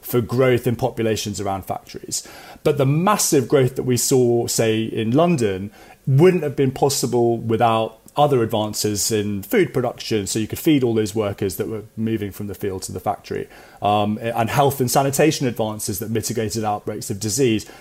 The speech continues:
So, you know, if we look through history, cities never really grew much beyond a million people for the, for, for that reason. But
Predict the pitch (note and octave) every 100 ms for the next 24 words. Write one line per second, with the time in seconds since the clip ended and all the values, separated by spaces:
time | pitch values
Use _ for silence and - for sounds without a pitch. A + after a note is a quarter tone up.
0 | - C#3 D3 B2+ B2 C#3 C#3+ C#3+ C3+ B2+
1 | F3+ - E3+ D3 - - - - - -
2 | D#3 D3+ D3 B2 C3+ C3+ B2+ C3+ B2+ C#3
3 | C3 C3+ B2+ C3+ C3+ B2+ C3+ C3 B2 A#2+
4 | D3+ D3+ G2+ - G#2+ A2 - A#2 - -
5 | A2+ G#2 B2+ C3 G2+ G2 - A2+ -